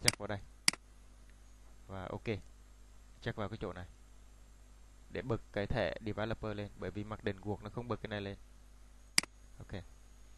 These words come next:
bây giờ chúng ta có cái thẻ developer rồi. Sau đó di chuyển đến cái chỗ Visual Basic này này,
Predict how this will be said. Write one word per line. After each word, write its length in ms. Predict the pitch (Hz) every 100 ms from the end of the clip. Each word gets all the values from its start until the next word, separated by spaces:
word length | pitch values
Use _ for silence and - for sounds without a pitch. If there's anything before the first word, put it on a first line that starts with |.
| - - - - - - - - - - -
bây 100 | 113
giờ 60 | 110
chúng 120 | 107
ta 80 | -
có 140 | -
cái 80 | 95
thẻ 180 | 120 92
developer 560 | 104 104 110 113 107 101
rồi. 120 | 90 - - - - - - - - - - - - - - - - - - - - - -
Sau 140 | -
đó 300 | 113 98 101
di 120 | 113 113
chuyển 260 | 110 90
đến 100 | 92
cái 120 | 104 113
chỗ 300 | 98 82 113
Visual 400 | 113 113 - 117
Basic 280 | 120 143 120
này 100 |
này, 120 | 104